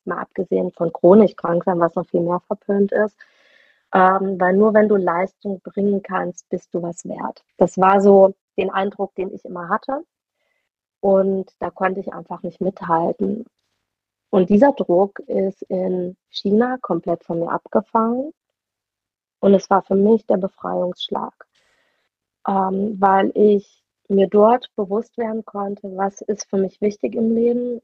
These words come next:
was zählt für mich im Leben und wie kann ich Leuten,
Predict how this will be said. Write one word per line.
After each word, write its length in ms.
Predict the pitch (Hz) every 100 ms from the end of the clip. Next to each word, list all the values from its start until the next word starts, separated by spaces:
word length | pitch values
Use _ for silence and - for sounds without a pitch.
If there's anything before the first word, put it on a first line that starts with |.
| _
was 200 | 196 190 _ _
zählt 340 | - 208 233 -
für 80 | 240
mich 240 | 240 240
im 220 | 240 233
Leben 440 | 220 226 233 233 233 _ _ _ _ _ _ _ _ - -
und 280 | - 185 190
wie 280 | 196 214 233
kann 260 | - 196 196
ich 260 | 190 - _ _ _ _ _ _
Leuten, 800 | - 175 165 190 254 - 262 254